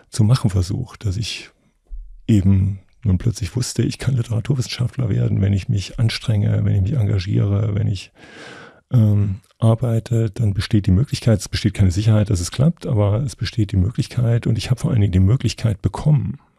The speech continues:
Ja, das ist ein ganz wichtiger Punkt. Ich habe eben nicht nur da mit Ulrich Fries diese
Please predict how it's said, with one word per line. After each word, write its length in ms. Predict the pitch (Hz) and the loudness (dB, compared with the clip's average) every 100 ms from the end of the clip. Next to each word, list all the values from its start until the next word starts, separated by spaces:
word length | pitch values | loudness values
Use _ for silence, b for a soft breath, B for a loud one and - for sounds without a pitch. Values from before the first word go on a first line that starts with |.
| - | -2
Ja, 180 | 98 123 | 0 2
das 160 | 113 | 0
ist 180 | 104 - | -2 -4
ein 60 | 117 | -2
ganz 240 | 101 98 | -2 -2
wichtiger 320 | 110 - 127 | -4 -2 -4
Punkt. 380 | - 135 165 143 | 0 2 2 0
Ich 100 | 101 | -2
habe 200 | 110 - | -2 0
eben 320 | 110 101 107 113 B B B B B B B - | 0 2 0 -2 B B B B B B B -2
nicht 180 | 127 | 2
nur 180 | 107 107 | 2 2
da 220 | 101 101 | 4 2
mit 160 | 101 113 | 2 0
Ulrich 260 | 107 98 - | 0 -2 0
Fries 320 | 123 135 - | 0 0 0
diese 520 | 120 101 107 101 | 0 0 0 0